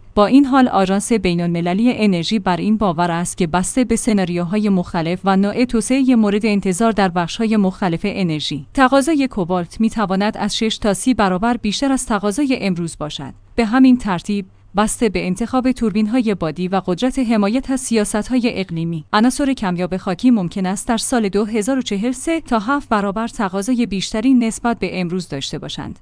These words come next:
هرچند گذار به انرژی پاک فرصت‌ها و چالش‌هایی را برای شرکت‌های تولید کنندهٔ مواد معدنی ایجاد می‌کند،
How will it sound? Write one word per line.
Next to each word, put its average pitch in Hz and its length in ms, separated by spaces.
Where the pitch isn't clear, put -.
هرچند 254 480
گذار 202 360
به 190 220
انرژی 185 480
پاک 175 280
فرصت‌ها 175 680
و 233 100
چالش‌هایی 240 560
را 214 140
برای 240 400
شرکت‌های 220 640
تولید 170 340
کنندهٔ 190 500
مواد 165 420
معدنی 190 500
ایجاد 185 380
می‌کند، 175 440